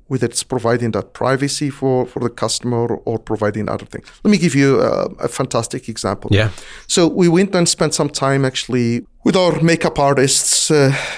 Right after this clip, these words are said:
Speaker 1: in the store, and we spent a day there. And one of the key things we said, "Okay, is there anything that you could not do physically that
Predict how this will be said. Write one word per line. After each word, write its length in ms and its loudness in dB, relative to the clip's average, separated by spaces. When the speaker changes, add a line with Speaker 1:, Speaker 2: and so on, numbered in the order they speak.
Speaker 1:
in 200 4
the 100 0
store, 500 2
and 100 2
we 60 2
spent 320 -2
a 20 -2
day 260 0
there. 260 0
And 280 2
one 260 2
of 100 0
the 80 0
key 220 -6
things 280 -4
we 60 -6
said, 340 -2
"Okay, 300 -2
is 160 0
there 280 2
anything 720 2
that 220 -2
you 120 -6
could 260 -4
not 320 0
do 140 -2
physically 920 -6
that 260 -2